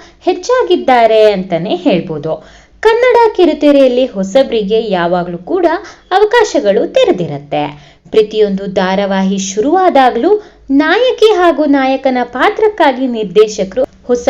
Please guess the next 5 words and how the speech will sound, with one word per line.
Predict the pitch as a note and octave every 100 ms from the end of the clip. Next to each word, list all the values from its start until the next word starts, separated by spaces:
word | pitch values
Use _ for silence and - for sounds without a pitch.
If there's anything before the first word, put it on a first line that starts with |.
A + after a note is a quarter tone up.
| A#3+
ಮುಖಗಳನ್ನೇ | A3+ B3+ A4 A4 A4 G#4 G#4
ಹುಡುಕ್ತಾ | E4+ F4 - D#4+
ಇರ್ತಾರೆ | D#4 D4+ C#4+ C#4 C4+ C4
ಅಂತಂದ್ರೆ | A#3+ A#3+ A#3 A#3+ A4+
ತಪ್ಪಾಗ್ಲಾರ್ದು. | A#4+ C5+ - G#3+ F#3 D#3+ D#3 D3+ C#3+ D#3+ D3 -